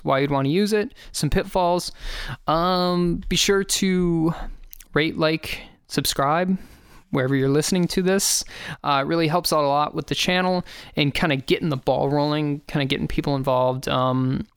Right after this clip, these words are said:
and if, uh, you know, if this was helpful to you in any way, um, and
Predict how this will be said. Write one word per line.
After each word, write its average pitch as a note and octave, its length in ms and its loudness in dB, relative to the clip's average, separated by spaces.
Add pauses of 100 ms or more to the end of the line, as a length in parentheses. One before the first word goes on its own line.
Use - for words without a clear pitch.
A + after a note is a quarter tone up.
and C#3+ 300 2
if, - 260 -2
uh, C3+ 520 0 (200)
you D#3+ 120 0
know, D3 120 2
if D3+ 120 -4
this E3 200 0
was D3+ 140 0
helpful D3+ 320 0
to - 180 -2
you C#3+ 140 4
in C#3 80 0
any C#3 160 0
way, D3 260 0 (540)
um, C#3+ 720 2 (460)
and D3 580 2